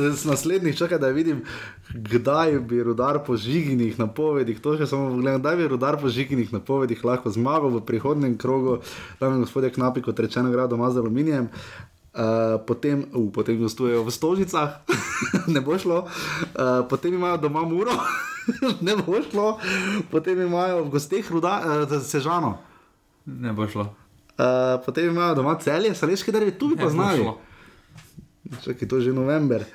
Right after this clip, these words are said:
Speaker 1: Čakaj, daj ne, Bravo v gosteh.
Speaker 2: V gosteh sploh ne.
Speaker 1: Eh, doma, potem imajo, potem imajo dve zapored v gosteh, imajo Domžale v gosteh,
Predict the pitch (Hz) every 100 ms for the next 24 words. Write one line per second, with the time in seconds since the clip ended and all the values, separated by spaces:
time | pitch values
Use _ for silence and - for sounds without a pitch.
0 | - - - - 175 156 147 175 180 175
1 | 135 175 233 180 123 113 - 180 175 -
2 | - - _ - 131 147 135 165 160 180
3 | - - 147 120 113 113 - - - -
4 | - 127 127 123 127 135 139 156 175 175
5 | 165 151 - - - - _ - - 143
6 | 151 147 147 147 135 - 160 170 170 147
7 | 135 185 147 - 180 151 104 98 - 139
8 | - - 139 143 127 131 185 135 98 -
9 | 139